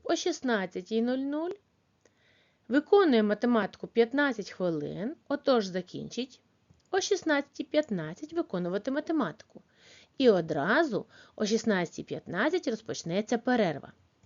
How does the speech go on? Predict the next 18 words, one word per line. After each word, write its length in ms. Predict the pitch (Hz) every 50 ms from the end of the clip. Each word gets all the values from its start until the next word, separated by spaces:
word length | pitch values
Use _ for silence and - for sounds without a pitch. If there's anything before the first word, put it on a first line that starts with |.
| _ _
Перерву 560 | - 196 165 143 135 139 156 170 175 220 262
Мар'яна 480 | 285 320 339 349 349 370 370 370 370 370
робить 360 | 370 381 381 370 392 370 - -
двадцять 540 | 233 277 277 302 262 220 196 - - 202 -
хвилин. 460 | - - 262 277 269 226 165 135 - - _ _ _ _ _ _ _ _ _ _ _ _ _ _ _
Отож, 540 | 240 269 269 - - 208 180 175 165 - -
закінчиться 640 | - 180 196 - - 151 147 151 - 165 - - 247
перерва 540 | 240 - 285 311 311 339 339 349 370 403 415 _ _ _
о 100 | - 262
шістнадцятій 760 | 226 - 226 220 - - 180 170 160 196 - - _ - 285 269
тридцять 440 | - - 165 160 151 - 202 214
п'ять. 480 | - - 214 190 - - - _ _ _ _ _ _ _ _ _
І 140 | - 294 294
одразу 760 | 247 202 175 165 175 165 156 170 202 254 302 294 294 214 - - - - - - - - -
о 120 | - 247
шістнадцятій 640 | 226 - 285 240 262 254 220 202 180 175 - - 165
тридцять 400 | - - 170 160 156 - - -
п'ять 480 | - 170 190 214 262 320 392 415 -